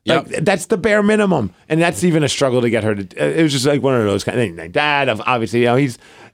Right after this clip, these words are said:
Speaker 1: they're both, they're just, the, if they could just, like, you know, like, my dad's like, "Oh, yeah, the doctor wants me to do more cardio," but that would mean I have to go, like, somewhere and do cardio with them for, like, two, three times a week. And I'm like, "Doctor, when am I supposed to have my own life?" And I'm like, "Dad,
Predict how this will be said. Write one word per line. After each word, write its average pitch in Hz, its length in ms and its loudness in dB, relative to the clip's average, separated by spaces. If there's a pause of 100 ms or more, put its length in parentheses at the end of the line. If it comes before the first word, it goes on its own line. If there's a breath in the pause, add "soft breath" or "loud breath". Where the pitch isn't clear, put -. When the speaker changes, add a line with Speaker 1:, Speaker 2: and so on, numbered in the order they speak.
Speaker 1:
they're 202 100 -2
both, 165 300 -4 (220 soft breath)
they're 202 100 0
just, 233 320 -2 (720 soft breath)
the, - 200 -6 (140)
if 170 100 -2
they 185 120 4
could 175 140 0
just, 170 200 -2
like, 185 100 2
you 170 100 2
know, 165 140 2
like, 151 140 2
my 139 80 2
dad's 143 180 0
like, 135 140 -2
"Oh, 151 80 2
yeah, 151 140 2
the 127 80 -2
doctor 127 260 0
wants 139 160 0
me 139 60 2
to 123 40 -2
do 120 80 2
more 120 140 0
cardio," 135 760 2 (200 soft breath)
but 113 100 -10
that 139 100 2
would 127 100 0
mean 127 120 2
I 120 40 2
have 117 100 -2
to 120 60 -4
go, 123 180 2
like, 117 260 0
somewhere 120 300 0
and 113 80 0
do 107 100 -4
cardio 135 440 0
with 127 180 0
them 131 200 0
for, 117 120 -4
like, 104 180 -2 (180)
two, 135 200 0
three 123 180 -2
times 117 300 0
a 110 60 0
week. 131 260 0
And 123 80 0
I'm 110 60 0
like, 107 160 -2
"Doctor, 139 300 -2
when 151 200 2
am 156 160 2
I 156 100 2
supposed 143 220 -4
to 139 60 0
have 135 100 0
my 131 140 -2
own 117 180 -2
life?" 127 380 -4 (600)
And 135 100 -2
I'm 143 100 -2
like, 147 220 -2 (260 soft breath)
"Dad, 214 420 0